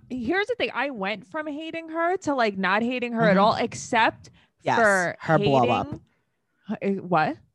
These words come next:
Speaker 2: Her blow up.
Speaker 1: Uh, what do you mean by her blow up?
Speaker 2: When
Speaker 1: Oh,
Speaker 2: she
Speaker 1: at Devon?
Speaker 2: Yeah.
Speaker 1: No, I
Speaker 2: Mm-hmm.
Speaker 1: just,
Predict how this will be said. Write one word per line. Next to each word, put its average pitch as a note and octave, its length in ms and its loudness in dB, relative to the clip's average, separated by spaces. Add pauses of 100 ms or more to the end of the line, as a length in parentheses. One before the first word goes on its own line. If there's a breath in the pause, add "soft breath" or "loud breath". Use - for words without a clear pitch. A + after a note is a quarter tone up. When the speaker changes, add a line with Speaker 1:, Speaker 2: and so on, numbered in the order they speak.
Speaker 2:
Her E3 160 0
blow D3+ 300 4
up. - 260 -4 (340)
Speaker 1:
Uh, G3+ 160 2 (560)
what F3+ 160 -4
do - 60 -8
you E3+ 80 -6
mean F#3 180 -4
by C#4+ 140 -2
her E3 160 -2
blow C3 260 -4
up? F#2+ 240 -4
Speaker 2:
When - 80 -20 (240)
Speaker 1:
Oh, G#3 120 6
Speaker 2:
she F3+ 80 4
Speaker 1:
at - 60 -2
Devon? F#3 500 4
Speaker 2:
Yeah. C#3+ 260 6 (160)
Speaker 1:
No, D#4+ 140 6
I D#4+ 140 6
Speaker 2:
Mm-hmm. E4+ 60 -4
Speaker 1:
just, F#4+ 180 -2